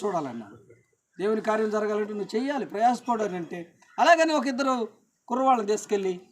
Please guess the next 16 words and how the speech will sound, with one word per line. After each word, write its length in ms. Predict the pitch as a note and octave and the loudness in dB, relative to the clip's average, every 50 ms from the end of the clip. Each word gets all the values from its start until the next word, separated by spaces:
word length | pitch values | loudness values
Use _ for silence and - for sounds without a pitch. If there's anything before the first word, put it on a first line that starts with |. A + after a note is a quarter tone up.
| _ _ - | _ _ -4
నేను 160 | F#3 G#3 A3 | -2 0 0
వచ్చేటప్పుడు 340 | A3+ A3 C4+ A3+ A#3+ A#3 A3 | -2 -2 -2 -6 -6 -6 -6
కోసిపెట్టి 460 | - G#3 A3+ G#3 - - G#3+ F#3 F3+ | -6 -4 -6 -6 -6 -6 -8 -4 -4
రోడ్డు 180 | G3 G3 F#3+ F#3+ | -4 -4 -4 -6
మీద 160 | F3+ E3 D3+ | -8 -8 -8
పెట్టినాడు 320 | D3 C#3 B2+ C3+ C3 A#2+ | -8 -8 -8 -10 -10 -10
అక్కడ. 180 | A2+ A2+ - - - - _ _ _ _ _ _ _ _ _ _ _ _ _ _ _ _ _ _ _ _ _ _ _ - | -10 -14 -16 -20 -20 -20 _ _ _ _ _ _ _ _ _ _ _ _ _ _ _ _ _ _ _ _ _ _ _ 0
ఆ? 40 | B3 E4 F#4+ - - - _ _ - - | 0 0 0 -4 -12 -20 _ _ -12 -10
అవి 80 | D#3+ E3 | -10 -4
కట్టగట్టి 500 | - F#3 F3 - G#3+ F#3 F#3+ D#3+ E3+ F#3 | -2 -2 -2 0 -2 -4 -4 -4 -4 -6
వేస్తే 280 | F3 D#3+ - - - | -6 -6 -8 -10 -12
తీసుకెళ్ళాను 500 | D#3+ - - D3 - - - C#3+ C3+ B2 | -14 -12 -14 -14 -14 -12 -10 -8 -6 -6
మొన్న 320 | B2 C3 D3+ F#3+ G#3+ A#3 A#3 | -4 -2 -2 0 0 -2 -2
గుడ్ 220 | F3+ G3 G#3 E3+ | -2 -4 -8 -8
ఫ్రైడే 300 | - - F#3+ E3+ C#3 C3+ | -6 -4 -4 -4 -4 -6
కూడా. 240 | - - - G#2+ - | -8 -10 -16 -20 -20